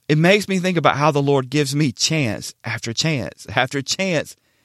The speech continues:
in my relationship with him. And really, to be completely honest, there are times when I don't understand what he is doing. So it's like I have to give him a chance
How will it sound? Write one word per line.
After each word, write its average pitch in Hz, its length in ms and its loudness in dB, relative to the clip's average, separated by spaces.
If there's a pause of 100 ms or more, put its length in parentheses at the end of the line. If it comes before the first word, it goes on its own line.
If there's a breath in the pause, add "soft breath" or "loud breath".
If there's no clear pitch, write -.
(160)
in 151 140 0
my 170 160 6
relationship 143 520 2
with 117 120 -4
him. 104 340 -8 (840)
And 160 180 2
really, 214 180 8
to 180 80 6
be 165 140 4
completely 143 460 2
honest, 165 500 2 (760)
there 175 260 6
are 214 40 6
times 180 480 4
when 151 200 4
I 147 120 8
don't 165 140 4
understand 156 420 4
what 117 140 4
he 151 140 4
is 123 120 4
doing. 87 420 -4 (840)
So 160 180 4
it's 151 100 4
like 156 200 2 (200)
I 180 220 6
have 175 260 0
to 156 100 0
give 151 260 -2
him 196 260 0
a 147 60 0
chance - 540 -6